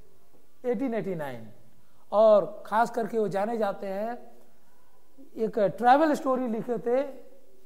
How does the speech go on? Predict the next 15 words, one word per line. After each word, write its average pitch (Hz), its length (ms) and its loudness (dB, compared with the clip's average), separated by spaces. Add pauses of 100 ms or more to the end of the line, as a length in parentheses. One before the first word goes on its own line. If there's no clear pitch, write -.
(600)
कॉमिक 277 440 2
का 247 80 -4
मतलब 226 580 -4
हास्यपूर्ण, 135 640 -8 (600)
कॉमिक 196 280 -2
का 247 80 -6
मतलब 226 220 -6
यहाँ 226 120 -8
क्या 226 140 -6
हुआ? 247 280 -2 (600)
हास्यपूर्ण, 143 560 -8 (720)
ठीक 247 140 -4
है, 233 480 0
फन 330 300 0
फील्ड 196 300 -2